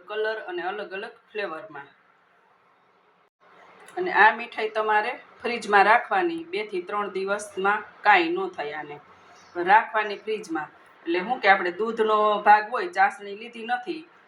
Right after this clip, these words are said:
એટલે બહાર રહીએ તો થોડીક ખરાબ થઈ જાય. એટલે ફ્રીજમાં રાખવાની. બહુ જ સરસ મીઠાઈ બને છે. આપણી મીઠાઈ બનીને સરસ તૈયાર થઈ ગઈ છે. જો, આવી રીતે દેખાવમાં પણ સરસ છે. અને આપણે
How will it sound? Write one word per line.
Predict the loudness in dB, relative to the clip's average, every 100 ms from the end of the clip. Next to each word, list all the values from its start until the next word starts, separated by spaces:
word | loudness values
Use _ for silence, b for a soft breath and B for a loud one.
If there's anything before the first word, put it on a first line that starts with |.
| _ -16
એટલે | -6 0
બહાર | 6 6 4
રહીએ | -6 -10 -10 -12 _ _ -18
તો | -16 -14 -4
થોડીક | -4 -4 -8 -20 -12
ખરાબ | 0 4 4 2
થઈ | -8 -8
જાય. | -10
એટલે | -14 -14 -12
ફ્રીજમાં | -8 -8 -2 2 4
રાખવાની. | 4 2 -4 -4 -12 _ _ _ _ _ _ -6
બહુ | 0 2
જ | 0
સરસ | 0 -4 -2 -2
મીઠાઈ | -4 -4
બને | -2 -2 -2
છે. | -6 -16 -20 -20 -20 -20 -20 -20 -20 _
આપણી | -16 -8
મીઠાઈ | -6 -6 -2 0
બનીને | 2 0 2 0
સરસ | 0 -2 -2 -4 -4
તૈયાર | 0 2 2
થઈ | 0 -6
ગઈ | -6 -14
છે. | -14 -18 _ -20 -20 -20 -20 -20 -20 -20 -20 -8
જો, | -8 -8 _ -4
આવી | 0 2
રીતે | 0 -4 -10 -12 -10 -4
દેખાવમાં | -2 4 4 4 -4 -2
પણ | -6
સરસ | -4 -2 0 0 -2
છે. | -2 0 -2 -10 -20 -20 -20 -20 -20 -6
અને | 2 2
આપણે | 2